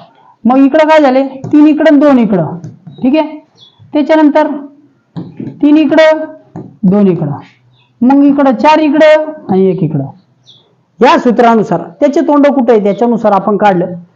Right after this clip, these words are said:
तुम्ही वेगळे लॉजिक लावू शकता, लॉजिकला काहीच अडचण नाही, उत्तर आलं पाहिजे. ठीक आहे? म्हणजे याचं उत्तर आहे ऑप्शन नंबर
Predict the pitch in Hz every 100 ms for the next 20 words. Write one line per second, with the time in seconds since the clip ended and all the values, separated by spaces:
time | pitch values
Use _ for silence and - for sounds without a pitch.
0 | _ _ - 233 240 214 240 277 247 233
1 | 233 226 233 202 175 214 190 190 190 190
2 | 190 175 269 247 226 196 202 190 196 -
3 | - _ - - 359 208 165 165 165 113
4 | - - _ _ _ - - _ _ _
5 | _ _ - 285 311 - - - - _
6 | - 220 269 247 254 262 - 262 226 226
7 | 233 - 240 214 202 285 320